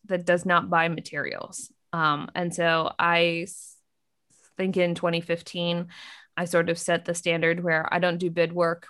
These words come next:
We don't put projects out to bid afterward. It never makes anyone happy. Um, six contractors will bid it six different ways based on their interpretation and the amount of time that they spent looking at the drawings. We have to draw way more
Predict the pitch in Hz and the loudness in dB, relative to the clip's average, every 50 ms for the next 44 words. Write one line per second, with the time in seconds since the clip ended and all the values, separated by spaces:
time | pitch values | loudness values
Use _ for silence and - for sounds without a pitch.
0 | - - 180 175 175 165 160 - - 175 175 - 175 170 170 175 165 160 - 160 | -10 -8 -2 -2 -2 -2 -2 -4 -4 -4 -2 0 0 0 2 2 -2 -2 -2 -4
1 | 156 151 - 170 170 170 160 160 160 - - 151 151 - - 165 165 160 156 156 | -4 -4 -4 -4 -2 -2 -2 -2 -2 0 -2 -2 -2 -2 -6 -4 -2 -2 -2 -2
2 | 156 - - 175 170 180 185 185 190 196 185 180 170 170 - - - 175 175 180 | -4 -4 -4 -4 -2 -2 -2 2 2 2 2 2 0 -2 -4 -4 -2 0 0 0
3 | 180 180 175 175 170 175 175 160 156 - - 165 160 170 175 175 _ _ - - | 0 2 0 0 0 0 0 0 0 0 -4 -6 -6 -6 -8 -14 _ _ -20 -20
4 | - - - - _ _ _ _ - 185 170 160 156 151 - - - - 196 185 | -20 -20 -20 -20 _ _ _ _ 2 2 4 4 2 0 -2 -6 -4 -2 -2 -2
5 | - - - - 180 175 175 170 - 170 170 170 175 175 175 170 175 175 175 170 | -2 -6 -6 0 0 0 2 2 2 0 2 2 0 -2 -2 0 -2 -2 2 2
6 | 170 165 170 160 - - - 165 165 - - - 170 165 - 165 151 - - 175 | 2 2 2 0 -2 -4 -6 -6 -6 -6 -6 -4 -4 -4 -2 -4 -6 -4 0 2
7 | 190 196 202 202 202 202 190 - - - _ - 180 175 175 - 170 170 170 170 | 4 4 4 4 2 0 -2 -4 -8 -6 _ 2 2 2 2 -2 -2 -2 0 0
8 | 165 160 160 165 165 - 185 170 175 170 160 - 185 180 175 175 - 175 170 170 | 0 0 -2 -2 -4 -2 -4 -4 -2 -4 -4 -2 0 0 0 -2 -4 -4 -4 -4
9 | 160 - 170 165 151 - - - - - - 175 170 170 180 170 170 170 - 165 | -4 -4 -4 -4 -4 -4 -4 -8 -12 -6 -2 0 0 0 -2 -4 -6 -6 -8 -8
10 | 160 - - - 165 156 - - 165 170 170 170 165 160 160 160 - - - 156 | -8 -8 -4 -4 -4 -2 -2 -2 -2 -2 -2 -2 -4 -4 -4 -6 -8 -10 -14 -4
11 | - 175 170 175 175 175 170 170 170 170 - - 180 185 190 185 - - 165 165 | 0 2 4 4 4 4 2 0 -2 -4 -4 -4 0 0 0 0 0 -2 -2 -2
12 | 170 165 160 160 160 156 160 156 156 160 180 190 185 185 180 180 175 170 170 170 | 0 0 2 2 4 2 0 -2 0 2 2 2 2 2 0 0 0 0 0 0
13 | 170 170 175 185 185 185 | 0 0 -2 -4 -8 -12